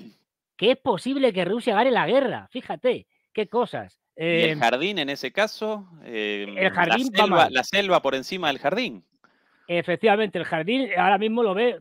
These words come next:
Speaker 1: crudo. Eh, está diciendo que, mm, que esto, vamos, que van a perder. Eh, <laughs> y, y, y entonces, pues, eh, bueno, el jardín va fatal.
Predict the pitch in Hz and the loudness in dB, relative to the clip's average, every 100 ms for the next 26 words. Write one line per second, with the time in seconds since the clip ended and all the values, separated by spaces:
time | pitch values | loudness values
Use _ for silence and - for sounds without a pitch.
0 | 147 196 175 117 98 _ _ _ 170 170 | -6 -2 -2 -4 -14 _ _ _ 0 2
1 | 165 156 151 143 _ _ 175 170 208 220 | 4 4 2 -2 _ _ -6 0 4 4
2 | 208 214 240 196 175 170 147 139 123 - | 2 2 2 2 2 2 0 -4 -10 -14
3 | _ _ _ _ 156 156 - 208 214 175 | _ _ _ _ -8 -6 -2 0 0 -2
4 | 131 185 208 - 202 233 202 160 269 202 | -2 -2 -4 -4 0 2 2 4 4 4
5 | 101 _ _ _ 156 156 156 151 151 147 | -2 _ _ _ -6 -2 -2 0 -2 -2
6 | 151 165 170 - 247 185 539 698 208 156 | -2 -4 -8 0 2 2 0 -10 -10 -8
7 | 139 127 107 _ _ _ _ - 170 165 | -8 -10 -12 _ _ _ _ -4 0 0
8 | 160 190 226 226 208 180 160 143 135 123 | 0 0 0 0 2 4 4 2 -2 -6
9 | 147 - 147 156 202 226 147 160 147 165 | -10 -12 -16 -6 0 0 0 -4 -4 0
10 | 180 160 220 190 | 0 2 4 2